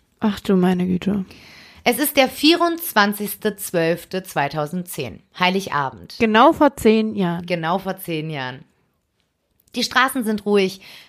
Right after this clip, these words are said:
Speaker 2: kaum jemand ist draußen unterwegs, die Kirchen sind voll und die Häuser und Wohnungen weihnachtlich geschmückt. Überall sieht man Weihnachtsbäume, Lichterketten und die Stadt erstrahlt in weihnachtlichem Glanz.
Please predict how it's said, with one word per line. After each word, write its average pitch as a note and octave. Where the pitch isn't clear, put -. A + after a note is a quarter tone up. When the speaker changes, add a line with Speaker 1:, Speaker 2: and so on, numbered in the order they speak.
Speaker 2:
kaum G#3
jemand F3
ist -
draußen D#3+
unterwegs, D#3+
die F#3+
Kirchen A#3+
sind G3+
voll G3+
und F3+
die F#3
Häuser F#3+
und E3+
Wohnungen F3+
weihnachtlich D#3+
geschmückt. -
Überall B3
sieht G#3+
man G3+
Weihnachtsbäume, F3+
Lichterketten F3+
und G3+
die G3+
Stadt -
erstrahlt F3
in E3
weihnachtlichem D#3+
Glanz. D#3